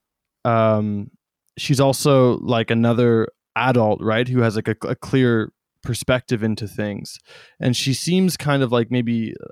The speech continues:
uh, like, like a simple character, not, like,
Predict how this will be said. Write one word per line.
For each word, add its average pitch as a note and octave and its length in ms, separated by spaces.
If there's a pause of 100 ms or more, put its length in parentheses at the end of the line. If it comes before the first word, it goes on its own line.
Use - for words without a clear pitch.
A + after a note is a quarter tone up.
(160)
uh, G2 460 (600)
like, - 260 (680)
like B2 220
a D3 80
simple E3 460
character, D3 640
not, C3+ 320 (400)
like, C3 160